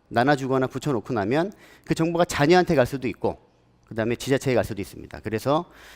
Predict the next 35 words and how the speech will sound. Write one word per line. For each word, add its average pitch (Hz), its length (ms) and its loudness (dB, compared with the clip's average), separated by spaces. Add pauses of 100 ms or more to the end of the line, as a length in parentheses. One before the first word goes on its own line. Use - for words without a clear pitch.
(160)
요즘 151 180 2
광고에 160 360 4
보면은 147 680 2
노인들 139 400 2
체크하는 147 460 -2
엘지에서 127 320 0
나온 123 160 0
게 120 60 0
뭐 110 160 -4
하나 123 100 -2
있던데 104 380 -4
아이오티. 98 640 -2 (340)
그런 165 220 4
기능을 143 300 2
대신할 117 320 -2
수도 110 180 -10
있는 85 180 -6
거고요. 98 320 -10 (760)
그다음에 147 520 2 (840)
가장 185 300 4
좋은 160 220 2
게 160 120 2
이제 151 120 0
병원 147 300 2
같은 156 220 2
데서 143 180 2
입원 139 260 0
환자가 139 260 2
오면 135 140 0
붙여놓으면 123 600 -2
삼 180 220 0
일 208 120 0
보통 139 260 -4
갈 113 120 -4
거예요. 104 300 -4